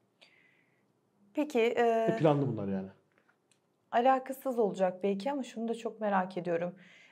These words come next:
Speaker 1: E, bütün dünya pandemi diye korkunç bir süreçten geçti ve iki yıl falan kapandık gibi bir şey
Speaker 2: Evet.
Speaker 1: oldu. Bunun, e, uzaylılarla bir bağlantısı var mı peki? Yani
Speaker 2: Uzaylılarla
Speaker 1: yine iki bin otuz
Speaker 2: bağlantısı
Speaker 1: için
Speaker 2: şöyle,
Speaker 1: dediniz.
Speaker 2: uzaylılar
Speaker 1: Ya.
Speaker 2: bunu direkt yapmıyor.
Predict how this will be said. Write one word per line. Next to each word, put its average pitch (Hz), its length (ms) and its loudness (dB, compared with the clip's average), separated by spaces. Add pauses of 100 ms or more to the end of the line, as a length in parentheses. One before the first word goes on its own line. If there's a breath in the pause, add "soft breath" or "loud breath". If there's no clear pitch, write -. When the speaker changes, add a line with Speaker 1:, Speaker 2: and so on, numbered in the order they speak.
(160 soft breath)
Speaker 1:
E, 196 380 0
bütün 254 360 0
dünya 233 420 0
pandemi 240 480 2
diye 254 180 4
korkunç 233 540 -4
bir 240 60 -6
süreçten 214 640 -2
geçti 208 340 -2
ve 262 160 4
iki - 340 -8
yıl 254 140 2
falan 233 340 0
kapandık 220 560 -4
gibi 214 260 -2
bir 196 60 -2
şey 226 140 4
Speaker 2:
Evet. 247 100 4
Speaker 1:
oldu. 175 440 0 (440 loud breath)
Bunun, 269 400 2
e, 226 280 2 (640)
uzaylılarla 262 840 4
bir 240 120 0
bağlantısı 240 720 2
var 269 200 2
mı 196 140 0
peki? 196 420 -4 (200)
Yani 202 140 6
Speaker 2:
Uzaylılarla 160 320 6
Speaker 1:
yine 180 120 6
iki - 80 -4
bin 139 60 4
otuz - 20 6
Speaker 2:
bağlantısı 208 500 2
Speaker 1:
için 185 240 -2
Speaker 2:
şöyle, 196 320 6
Speaker 1:
dediniz. - 180 -6
Speaker 2:
uzaylılar 160 380 4
Speaker 1:
Ya. 170 80 2
Speaker 2:
bunu 175 180 0
direkt 170 260 0
yapmıyor. 127 440 0